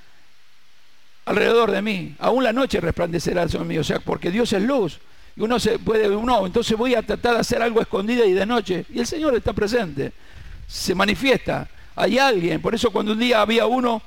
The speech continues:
que había ido con una mujer a, a algún hotel alojamiento, perdón la palabra, había ido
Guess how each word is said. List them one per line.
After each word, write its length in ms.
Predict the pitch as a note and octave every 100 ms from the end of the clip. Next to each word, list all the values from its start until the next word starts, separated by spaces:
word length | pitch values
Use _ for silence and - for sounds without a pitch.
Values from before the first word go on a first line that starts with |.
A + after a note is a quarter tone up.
| - - - -
que 260 | G3 -
había 240 | F#3 G3+ A3+
ido 240 | A#3+ A3+
con 200 | F#3 G3
una 220 | A3 G#3+
mujer 340 | F#3+ F3+ A3 G#3+
a, 80 | F#3+
a 20 |
algún 400 | F3 F3+ F3+ G#3+
hotel 260 | G3+ A3+
alojamiento, 640 | G#3+ F#3+ F#3 G#3+ A3+ F#3 F#3
perdón 300 | E3+ G3+ G#3+
la 100 | F3+
palabra, 580 | - G3+ G3 E3 F3 F#3 - - - - - - - - - - - - - - - - -
había 300 | E3 G3 G#3+
ido 440 | A#3+ A3 G3 E3+